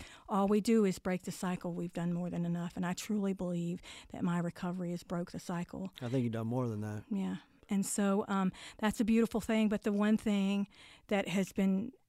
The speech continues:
Speaker 1: that's happened in my life in the last year that I never, ever thought would happen again was to become a wife again
Speaker 2: Mm-hmm.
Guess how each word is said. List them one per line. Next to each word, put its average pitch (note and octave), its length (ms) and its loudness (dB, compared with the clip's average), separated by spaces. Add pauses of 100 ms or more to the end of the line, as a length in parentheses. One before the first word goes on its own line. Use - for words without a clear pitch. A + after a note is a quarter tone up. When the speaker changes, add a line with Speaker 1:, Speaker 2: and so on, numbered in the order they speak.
(400)
Speaker 1:
that's G#3+ 180 0
happened F#3+ 400 0
in F#3+ 60 2
my F#3 120 2
life F#3+ 360 -2
in F#3+ 80 0
the F#3 80 2
last F3+ 320 0
year F#3+ 220 0
that F#3 160 -2
I F3+ 100 2
never, F#3+ 560 4
ever A#3 240 2
thought E3+ 300 -4
would E3 100 -8
happen E3+ 280 -6
again E3 420 -4 (420)
was F3+ 160 -6
to - 80 -10
become F#3+ 260 2
a G3 60 4
wife G3 640 -2 (140)
again - 420 -6
Speaker 2:
Mm-hmm. A2 240 -10